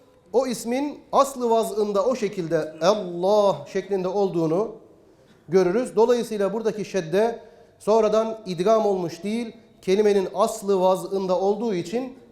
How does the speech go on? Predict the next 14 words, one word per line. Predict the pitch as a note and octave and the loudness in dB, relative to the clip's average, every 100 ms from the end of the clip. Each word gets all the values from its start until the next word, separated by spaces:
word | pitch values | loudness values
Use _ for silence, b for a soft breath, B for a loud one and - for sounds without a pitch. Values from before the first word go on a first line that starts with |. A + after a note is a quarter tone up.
| _ - | _ -2
teşdittir | F#3+ - F#3 A3+ A3+ E3+ C#3+ - - b b b _ | -2 -2 -4 -4 -2 -2 -2 -8 -20 b b b _
deriz. | D3 F3+ A#3+ - - | 0 2 2 -4 -2
Çoğunluğun | G3+ G#3+ G#3+ G#3 | 2 4 4 2
görüşü | F#3+ F#3+ F#3 G3 | 0 -4 -4 0
bu | G#3+ | 0
olduğu | E3+ | 2
için | D#3+ D#3+ F3+ | 0 -2 -4
biz | G#3+ F3 | -4 0
de | G3+ A3+ B B - | 0 0 B B -6
tecvid | F#3+ F#3+ G3 | -4 -2 0
tahlillerimizde | F#3+ E3 F3 E3 D#3+ D3 D3 A3 A3 - | 0 2 0 0 0 -2 0 -2 -2 -2
Lafzatullah'ın | F3 F#3 F3 F3 E3 D3+ D3+ D3 D3 | -2 -2 -6 -8 -2 -2 -2 -4 2
lamındaki | F#3 F#3 D#3+ D#3 C#3+ | 2 2 -2 -6 -6
şeddeye | - F#3+ D3+ E3 A#3+ B3+ | -4 -4 0 0 0 -4